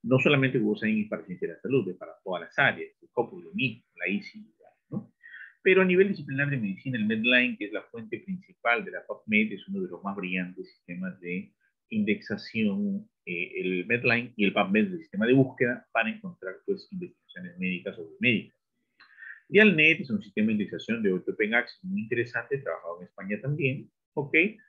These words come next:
Podemos tener el, el csic, el ime, el isoc y el icit. En América Latina tenemos el S Cielo y el Latin Index, por ahora los únicos, eh, de, de prestigio que nos pueden amparar a nivel latinoamericano. No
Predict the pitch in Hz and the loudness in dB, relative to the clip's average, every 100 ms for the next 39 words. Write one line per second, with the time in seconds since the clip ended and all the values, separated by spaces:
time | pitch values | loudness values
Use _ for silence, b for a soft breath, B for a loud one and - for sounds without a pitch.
0 | b - 117 123 120 - 98 107 120 120 | b 0 0 0 -6 -4 2 4 6 4
1 | - 95 82 82 85 82 - - - 104 | 2 -2 -4 -4 -6 -8 -12 -20 -12 -10
2 | - 151 156 156 - 85 92 101 123 131 | -2 4 4 2 -4 -6 -2 2 4 2
3 | 92 90 87 - 123 131 131 - 90 87 | 0 -4 -4 2 6 8 6 2 -4 -2
4 | 87 - 87 87 - 175 185 _ _ B | 0 0 0 0 2 2 0 _ _ B
5 | B - 131 127 120 110 110 104 90 135 | B -2 2 2 4 4 2 2 0 2
6 | 131 92 90 92 90 80 85 - - - | 2 2 -4 -6 -6 -8 -10 -12 -10 -2
7 | 101 90 82 85 82 87 110 131 139 165 | 0 0 -2 -4 -6 -4 0 2 2 2
8 | - 90 92 95 92 87 - _ _ _ | 0 0 2 4 2 0 -8 _ _ _
9 | 127 139 117 107 104 - _ b b _ | 0 2 0 0 -2 -2 _ b b _
10 | 87 85 78 - 87 87 85 82 78 - | -8 -6 -6 -10 -14 -10 -8 -8 -10 -18
11 | - - - - 90 - - 139 - 123 | -20 -6 -4 -2 -4 -8 -6 -6 0 2
12 | - 85 87 - 117 107 98 98 110 117 | 0 -10 -18 -2 2 2 2 2 4 4
13 | 92 87 101 98 92 95 - 98 101 104 | 0 -2 -2 0 -2 -4 -6 -4 -2 -2
14 | 139 135 95 | -4 -4 -14